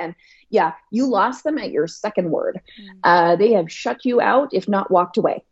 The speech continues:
Speaker 1: So what you wanna do is make space. This is not their fault that they now have eighty-eight different emotions that they feel in their body but have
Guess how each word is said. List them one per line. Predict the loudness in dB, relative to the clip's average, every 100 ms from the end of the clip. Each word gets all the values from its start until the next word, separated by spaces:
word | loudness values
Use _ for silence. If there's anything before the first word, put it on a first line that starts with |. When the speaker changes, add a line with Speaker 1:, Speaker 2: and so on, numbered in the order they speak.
| _
Speaker 1:
So | -12 2 6 6 4 -8 _ _ _ _ -12
what | -2 -2
you | 0
wanna | -2 0 0 0 0
do | 4 4 4 2 0 -6 _ -2
is | 0 2
make | 2 0 -4 _
space. | -20 -16 0 2 2 -4 -14 -8
This | 2 4 6
is | 6
not | 4 2 4
their | 2
fault | 2 _ 2 2 0 -10 -20 _ _
that | 2 4
they | 2
now | 2 -2 -2
have | -2 0
eighty-eight | 0 2 4 6 4 2
different | 0 2 0
emotions | 0 0 0 -6 -4
that | -2
they | 2 2
feel | 2 4 8 8
in | 6 4
their | 4 4
body | 2 2 4 2 0 0
but | -4
have | -2 -6